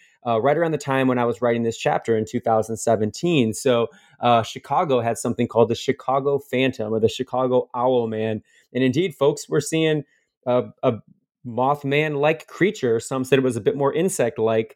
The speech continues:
flying off the Willis Tower and all sorts of things here in Chicago. So, uh, it was really cool to kind of hear how this story had kind of morphed and changed and even changed geographies over time.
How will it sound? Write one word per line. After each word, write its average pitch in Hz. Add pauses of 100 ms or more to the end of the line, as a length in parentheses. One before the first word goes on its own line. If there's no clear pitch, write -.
(240)
flying 170
off 165
the 139
Willis 156
Tower 117
and 113
all 143
sorts 139
of 117
things 110
here 110
in 104
Chicago. 104
So, 107 (340)
uh, 127
it 156
was 165
really 220
cool 160
to 135
kind 127
of 117
hear 127
how 120
this 117
story 113
had 107
kind 113
of 104
morphed 131
and 113
changed 139
and 117
even 127
changed 123
geographies 110
over 101
time. -